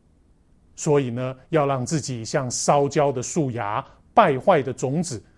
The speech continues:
再也不会出生一点点的枝芽。未来呢，就是把我跟我所灭尽，然后入涅盘。他们能够入涅盘，却不正知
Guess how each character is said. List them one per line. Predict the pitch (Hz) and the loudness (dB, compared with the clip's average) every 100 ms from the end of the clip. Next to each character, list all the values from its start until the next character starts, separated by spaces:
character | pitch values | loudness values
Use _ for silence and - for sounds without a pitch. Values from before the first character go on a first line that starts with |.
| _ - | _ -2
再 | - 254 | 2 2
也 | 156 120 104 | 0 -4 -10
不 | - 139 | -8 -4
会 | 190 135 | -2 -2
出 | - - 156 | -6 -6 -2
生 | 165 156 - | 0 -2 -2
一 | 226 | -4
点 | - 151 170 | -2 -2 0
点 | 139 107 | -4 -6
的 | 131 | -10
枝 | - 156 156 | -6 -4 -2
芽。 | 135 110 110 - - _ _ _ _ _ _ _ _ _ | 0 -2 -6 -18 -20 _ _ _ _ _ _ _ _ _
未 | 156 143 | 4 4
来 | 123 123 | 2 -2
呢， | 139 139 135 | -2 -4 -6
就 | - 156 | -2 -2
是 | 135 | 0
把 | 147 117 139 | -4 -2 -2
我 | 131 127 123 107 120 - _ _ _ | -2 -2 -2 -2 -6 -6 _ _ _
跟 | 165 160 139 | 2 2 2
我 | 131 208 | 4 2
所 | - 131 101 - | 0 -4 -6 -6
灭 | 170 175 | 0 0
尽， | 113 180 - - _ _ _ _ _ - | 0 -2 -4 -16 _ _ _ _ _ -8
然 | 123 117 | -6 -2
后 | 139 | -2
入 | 127 120 | -2 -4
涅 | 123 | -6
盘。 | 107 104 95 - _ _ _ _ _ _ _ _ _ - | -8 -14 -16 -20 _ _ _ _ _ _ _ _ _ -2
他 | 247 | 2
们 | 220 208 | 4 4
能 | 185 214 | 4 4
够 | 269 | 4
入 | 240 254 | 4 4
涅 | 233 226 | 4 4
盘， | 143 147 143 175 - | 2 0 0 -4 -12
却 | - 226 180 | -2 0 0
不 | 214 | -2
正 | - - 254 151 | -6 2 4 4
知 | 123 165 180 | 0 -2 -2